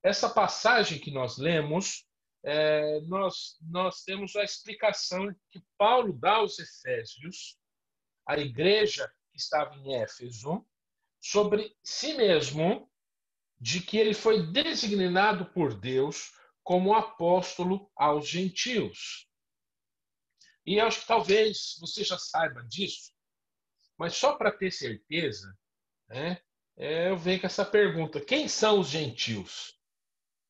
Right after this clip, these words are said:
Porque tem muita, ah,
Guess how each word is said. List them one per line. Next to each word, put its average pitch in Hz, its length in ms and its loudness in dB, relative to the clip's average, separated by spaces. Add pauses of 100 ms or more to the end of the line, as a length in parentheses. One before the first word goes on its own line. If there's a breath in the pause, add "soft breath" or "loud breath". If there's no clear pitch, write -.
(600)
Porque 208 280 2
tem 226 180 0
muita, 220 500 0 (500)
ah, 151 340 0